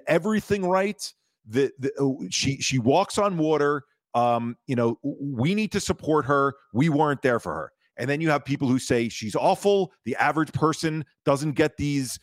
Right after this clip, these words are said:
um, you know, these same accommodations for them. H-, how dare she expect things that the average person can't get?" And instead of being able to say,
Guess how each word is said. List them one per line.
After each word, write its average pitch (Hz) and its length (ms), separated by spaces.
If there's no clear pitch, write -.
um, 123 460
you 135 100
know, 120 100
these 113 260
same 147 280
accommodations 143 720
for 175 200
them. 170 280
H-, 143 160
how 135 260
dare 165 300
she 175 240
expect - 480
things 165 260
that 117 140
the 123 160
average 113 260
person 185 340
can't 160 300
get?" 160 240
And 190 120
instead 226 420
of 208 120
being 208 200
able 190 240
to 180 60
say, 160 380